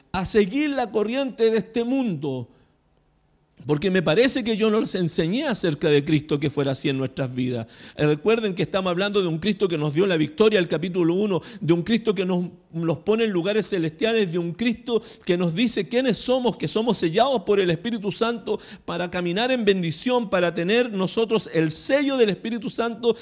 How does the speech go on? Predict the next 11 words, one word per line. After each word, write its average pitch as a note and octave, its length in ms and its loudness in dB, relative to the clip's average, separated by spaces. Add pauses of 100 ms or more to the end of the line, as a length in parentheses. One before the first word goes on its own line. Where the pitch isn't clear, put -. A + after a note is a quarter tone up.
(140)
diciéndole A#3 600 0
al F3 120 -2
mundo G#3+ 380 -2
que F3 120 -4
somos F#3 280 -2
gente G3 280 -2
distinta. D3+ 600 -2 (600)
Pero F3 320 2
al E3+ 180 -2
parecer, F3 640 0
Ef-, A#3+ 380 2